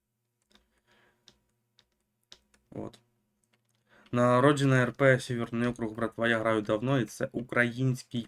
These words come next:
проект. Нагадую, що розробники цього проекту є українці. О,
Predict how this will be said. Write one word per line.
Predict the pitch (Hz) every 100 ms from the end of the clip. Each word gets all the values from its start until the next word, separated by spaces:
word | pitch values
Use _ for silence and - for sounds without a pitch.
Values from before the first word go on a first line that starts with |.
| -
проект. | 113 113 110 101 _ -
Нагадую, | 117 113 104 92 90 - - - - _
що | - 113
розробники | - 117 120 135 131 120 - 107
цього | - 110 113
проекту | - 113 123 131 -
є | 104 -
українці. | 107 - - 117 113 110 104 - 131 135 - _ _ _ _ _ _ _ _ _ _ _ _ _ _ _ _ _ _ _ _ _ - - - - - - _ _ _ _ _ _ _ _ _ _ _ _ _ _ _ _ _ _ _ _ _ _ _ _ _ _ _ _ _ _ _ _ _
О, | - 104